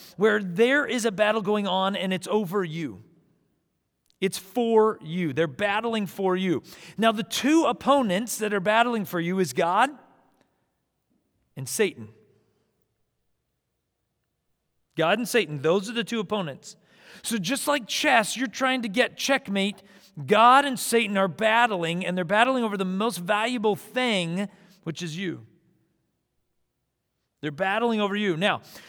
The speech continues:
we talked about this battle, and we talked about those things. So today what I want to do is I want to turn the corner a little bit, and I want to talk about a very specific reason why they're battling over you.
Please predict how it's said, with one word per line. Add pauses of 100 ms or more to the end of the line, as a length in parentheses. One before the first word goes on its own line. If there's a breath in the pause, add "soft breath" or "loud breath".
(120)
we
talked
about
this
battle,
and
we
talked
about
those
things.
So
today
what
I
want
to
do
is
I
want
to
turn
the
corner
a
little
bit, (300 loud breath)
and
I
want
to
talk
about
a
very
specific
reason
why
they're
battling
over
you.